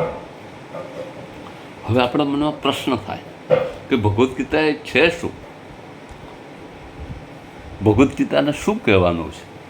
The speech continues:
તેનો જવાબ આપે છે બ્રહ્મ વિદ્યાયામ. ભગવદ્ ગીતા એ બ્રહ્મ વિદ્યા છે.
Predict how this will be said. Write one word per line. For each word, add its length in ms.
તેનો 260
જવાબ 340
આપે 220
છે 200
બ્રહ્મ 420
વિદ્યાયામ. 1300
ભગવદ્ 260
ગીતા 200
એ 120
બ્રહ્મ 600
વિદ્યા 420
છે. 380